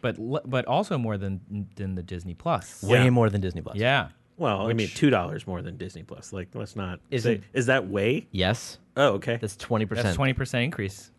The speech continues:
Speaker 3: Oh my goodness. <laughs> Okay, this is how we're doing math now.
Speaker 1: Yeah.
Speaker 3: How much was that coffee drink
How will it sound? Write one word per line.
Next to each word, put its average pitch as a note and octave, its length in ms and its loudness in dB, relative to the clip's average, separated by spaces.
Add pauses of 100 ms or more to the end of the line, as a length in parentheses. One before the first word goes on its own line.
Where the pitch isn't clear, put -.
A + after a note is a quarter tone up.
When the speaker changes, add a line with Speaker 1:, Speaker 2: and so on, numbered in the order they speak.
(140)
Speaker 3:
Oh A#2 160 4
my A2 160 2
goodness. - 460 0
<laughs> - 40 -6
Okay, E3+ 340 2 (360)
this C3 160 -4
is C3+ 80 2
how C3 100 6
we're B2 100 4
doing A2+ 260 2
math G2 320 0
now. F#2+ 320 -4
Speaker 1:
Yeah. D#3 220 0 (180)
Speaker 3:
How C3+ 100 2
much F3+ 160 4
was G3 80 2
that F#3 160 6
coffee G3 240 0
drink G#3+ 220 2